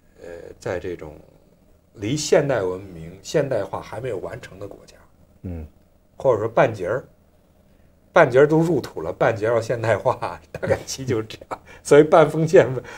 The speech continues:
Speaker 1: 半殖民地就这个概念，就是一部分是西化的东西，呃，主-，主体是过去的东西。
Speaker 2: 嗯。是，是，是。
Speaker 1: 它是用
Speaker 2: 是。
Speaker 1: 半封建来表达它的过去的气质和精神。
Speaker 2: 嗯，嗯，嗯。
Speaker 1: 那，那在这个情况下，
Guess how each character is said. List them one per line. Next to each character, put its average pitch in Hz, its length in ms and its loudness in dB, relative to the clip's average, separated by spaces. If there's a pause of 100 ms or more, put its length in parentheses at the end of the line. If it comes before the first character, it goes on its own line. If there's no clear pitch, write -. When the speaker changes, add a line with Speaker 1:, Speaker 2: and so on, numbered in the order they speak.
(240)
Speaker 1:
半 147 180 4
殖 151 140 -2
民 151 180 2
地 165 140 0
就 151 200 4
这 - 160 2
个 - 80 -2
概 120 240 0
念， 110 240 -10 (240)
就 156 120 0
是 123 120 0 (260)
一 143 100 -2
部 208 160 2
分 123 200 2
是 110 280 0
西 156 200 -2
化 143 160 2
的 101 120 -2
东 101 180 -10
西， - 160 -18 (360)
呃， 98 140 -10 (400)
主-， 139 240 -6 (300)
主 147 160 0
体 92 240 -8
是 - 320 -10 (640)
过 123 160 4
去 - 120 -4
的 104 120 -4
东 82 200 -12
西。 - 140 -20
Speaker 2:
嗯。 - 20 -20
是， 107 200 0
是， - 160 -8
是。 - 100 -16
Speaker 1:
它 156 100 6
是 156 140 0
用 160 160 2
Speaker 2:
是。 - 60 -10 (120)
Speaker 1:
半 123 280 0
封 160 240 -2
建 147 180 0
来 101 100 -6
表 82 220 -6
达 85 160 -12
它 123 140 -10
的 127 100 -6
过 135 180 -4
去 123 200 -8
的 95 200 -8
气 87 200 -4
质 82 120 -12
和 95 140 -12
精 110 180 -14
神。 87 160 -10 (140)
Speaker 2:
嗯， 85 120 -12
嗯， - 20 -
嗯。 - 20 -16 (240)
Speaker 1:
那， 113 260 -2 (260)
那 147 100 -4
在 170 120 4
这 165 120 0
个 135 80 2
情 107 120 -8
况 107 160 -4
下， - 80 -18